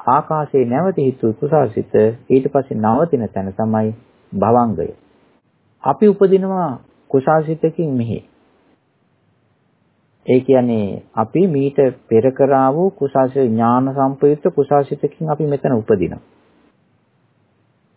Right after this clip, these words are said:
අපේ ප්‍රතිසන්දිය හොඳ කුසල්සිතක් ඥාන සම්ප්‍රයුක්තයි. ඊට අනතුරුව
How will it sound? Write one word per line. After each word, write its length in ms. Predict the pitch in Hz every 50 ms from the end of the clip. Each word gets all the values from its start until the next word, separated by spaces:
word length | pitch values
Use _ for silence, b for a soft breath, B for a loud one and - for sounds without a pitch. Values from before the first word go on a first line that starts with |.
| _ _ _ _ _ _ _ -
අපේ 280 | - 151 - 226 220
ප්‍රතිසන්දිය 680 | 208 - 214 214 147 185 185 - 202 196 185 185 185 202
හොඳ 200 | 185 156 156 151 156
කුසල්සිතක් 680 | 147 - 135 131 139 135 127 127 - - - 107 101
ඥාන 360 | - - 123 120 117 117 110 104
සම්ප්‍රයුක්තයි. 680 | - 104 92 90 - 92 85 80 - - - - - - _ _ _ _ _ _ _ _ _ _ _ _ _ _ _ _ _ _ _ _ -
ඊට 200 | - 110 110 - 104
අනතුරුව 680 | 87 87 90 95 95 - 107 101 117 135 190 269